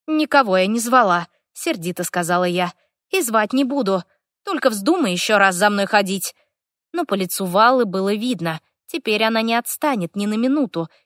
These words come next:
и куда бы я ни пошла, будет красться позади в надежде увидать ещё что-нибудь диковинное, а потом к ней присоединится весь остальной выводок,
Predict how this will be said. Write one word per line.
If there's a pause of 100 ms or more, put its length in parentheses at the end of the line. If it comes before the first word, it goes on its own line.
(120)
и
куда
бы
я
ни
пошла, (240)
будет
красться
позади (240)
в
надежде
увидать
ещё
что-нибудь
диковинное, (240)
а
потом
к
ней
присоединится
весь
остальной
выводок,